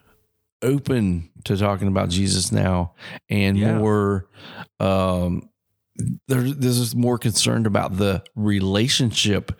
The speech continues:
Speaker 2: Yeah.
Speaker 1: versus the religion.
Speaker 2: Well, it was so tethered to religion.
Speaker 1: Yeah.
Speaker 2: You know, I mean, one of the earlier conversations we had with somebody outside of you and I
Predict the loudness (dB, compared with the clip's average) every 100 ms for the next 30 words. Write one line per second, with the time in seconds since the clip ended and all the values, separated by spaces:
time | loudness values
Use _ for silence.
0 | -12 -16 -16 -10 -4 0 0 0 0 0
1 | -2 0 0 0 0 0 0 0 -2 -4
2 | -8 -20 -8 -2 0 0 -2 -4 -2 -2
3 | -2 -4 -2 0 0 0 -2 -4 -8 -20
4 | -20 -20 _ -4 0 0 0 0 -2 -4
5 | -6 -10 _ 0 0 0 -6 -4 0 0
6 | 0 0 0 0 0 0 0 0 -2 -2
7 | 0 -2 -2 -2 -2 0 0 0 0 -2
8 | -2 -2 0 0 0 0 0 2 2 0
9 | 0 0 0 0 0 0 0 0 0 0
10 | -2